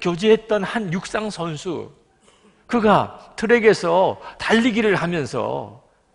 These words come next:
주님이 나를 기뻐하시는 것과 주님의 임재를 느낀다는 거예요. 여러분, 이것이 예수 믿는 거예요. 우리가 무슨 일을 하든지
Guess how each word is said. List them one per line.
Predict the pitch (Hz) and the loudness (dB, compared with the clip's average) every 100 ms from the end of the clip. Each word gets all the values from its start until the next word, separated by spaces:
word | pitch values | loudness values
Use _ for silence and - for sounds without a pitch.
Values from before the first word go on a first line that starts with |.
| _ _ _ _ _ _ _ - _ _ _ | _ _ _ _ _ _ _ -20 _ _ _
주님이 | - 285 285 285 247 | -6 -2 0 0 -2
나를 | 180 208 240 - | -2 -2 -2 -2
기뻐하시는 | 269 - 247 170 - 160 | -4 2 2 2 -4 -6
것과 | 139 120 131 - - | -6 -2 -4 -4 -12
주님의 | - 262 240 226 220 | -6 -4 0 0 -2
임재를 | 226 240 262 285 269 | -4 -2 -2 0 -2
느낀다는 | 220 - 185 147 113 110 | -4 -6 -4 -4 -4 -8
거예요. | 98 101 120 135 _ _ _ _ _ _ _ _ _ _ _ _ _ _ _ _ _ _ _ _ _ _ _ - | -10 -12 -18 -20 _ _ _ _ _ _ _ _ _ _ _ _ _ _ _ _ _ _ _ _ _ _ _ -4
여러분, | 185 214 214 | -2 -2 -2
이것이 | 214 262 262 233 | 0 -2 0 -2
예수 | 151 151 233 | 0 -2 -4
믿는 | 214 208 226 226 | -4 -2 -2 -2
거예요. | 147 98 92 113 123 135 _ _ _ _ _ _ _ _ _ _ _ _ _ _ _ _ _ _ _ _ _ _ _ _ _ _ | -2 -4 -8 -14 -16 -20 _ _ _ _ _ _ _ _ _ _ _ _ _ _ _ _ _ _ _ _ _ _ _ _ _ _
우리가 | 139 139 147 | -4 0 0
무슨 | 143 139 233 233 | 0 -4 -4 -2
일을 | 202 160 | 0 0
하든지 | 127 127 101 101 95 | 0 -4 -6 -8 -10